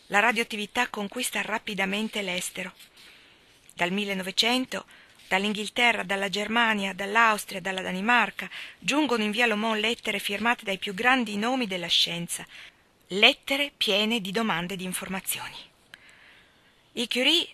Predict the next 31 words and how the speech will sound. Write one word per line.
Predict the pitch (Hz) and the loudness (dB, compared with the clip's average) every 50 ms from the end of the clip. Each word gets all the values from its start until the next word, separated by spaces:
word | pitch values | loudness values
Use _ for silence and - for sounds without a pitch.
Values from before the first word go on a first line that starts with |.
| _ - | _ 2
hanno | 185 202 226 254 277 285 262 | 4 4 4 6 4 2 0
con | - - 190 185 190 185 185 | -2 -4 -6 -4 -2 -2 -2
Sir | 180 - - 214 202 | -2 -2 -2 -4 -4
William | 196 220 220 214 208 196 196 196 | -4 -4 -2 0 0 0 0 -2
Crookes, | - - 247 277 - - - - - - - _ _ _ - - - - _ _ | -4 -2 -2 -2 -4 -4 -8 -8 -8 -10 -14 _ _ _ -20 -20 -20 -20 _ _
coi | - - 196 190 185 | -6 -4 -4 -4 -4
professori | - 190 185 - 190 - - - 220 226 220 214 214 202 196 190 - - - - - _ | -6 -8 -8 -6 -4 -2 -2 0 0 0 2 2 0 0 -2 -4 -8 -14 -20 -20 -20 _
Suess | - - - - 233 254 262 247 - - - 226 220 - - | -8 -6 -4 -2 0 0 0 0 0 0 -2 -2 -4 -6 -4
e | - 180 - | -6 -6 -4
Boltzmann | 160 165 160 160 - - 202 202 208 208 214 208 202 | -4 -6 -6 -2 -2 -2 0 2 4 4 4 4 2
di | 185 | -2
Vienna, | 170 180 208 226 233 240 233 214 185 180 - - - - - - _ _ - | -2 0 2 2 2 2 2 0 0 -2 -4 -10 -20 -20 -20 -20 _ _ -8
con | - 208 208 | -4 -2 -2
l'esploratore | 214 - - - 233 233 220 226 - - 262 269 254 202 | -2 -2 -2 -2 0 0 0 0 0 0 0 2 2 2
danese | 220 214 220 226 233 220 208 214 202 | 2 2 2 2 0 0 0 -2 -2
Paulson, | - 214 208 214 214 220 202 - - 190 180 180 185 180 _ - - - - - _ | 0 0 0 0 0 -2 -2 -2 -2 0 0 -2 -4 -6 _ -12 -20 -20 -20 -20 _
corrispondenze | - 202 214 226 226 - - 226 226 226 233 233 - 240 - - | -6 -4 -2 -2 -2 -2 -2 -2 0 0 0 0 -2 -4 -6 -4
continue | - 233 220 214 - - 240 240 226 190 180 180 175 175 | -4 -2 -2 -2 -4 -6 -6 -4 -2 -2 -2 -4 -6 -6
dove | 165 196 202 180 196 | -6 -8 -6 -4 -4
i | 196 202 | -4 -2
genitori | 175 185 190 190 190 185 - 262 285 294 285 | -2 -2 -2 -2 -4 -4 0 2 2 2 2
del | 233 214 220 | 0 -2 -2
radio | - 190 185 180 180 170 175 175 - - - - - _ _ | -4 -4 -6 -6 -6 -6 -10 -12 -12 -16 -20 -20 -20 _ _
prodigano | - 233 240 240 240 220 220 185 208 202 196 196 196 - | 2 4 4 4 4 2 0 0 0 0 0 0 -4 -4
ai | - 185 190 | -6 -6 -4
loro | 208 233 247 233 | -2 -2 -2 -2
colleghi | - - 202 202 196 190 202 208 202 240 247 | -4 -4 -4 -2 0 0 0 0 -2 -4 -6
spiegazioni | 240 - - 190 170 175 180 - - - 220 247 285 285 285 | -6 -6 -4 -6 -4 -4 -6 -6 -4 -2 0 0 0 0 0
e | 277 | -2
consigli | - 233 220 208 - 165 170 185 185 - | -4 -6 -6 -6 -6 -6 -8 -10 -10 -8
tecnici. | 156 151 - - - 147 151 - - - | -10 -10 -10 -10 -10 -8 -2 -2 -2 -2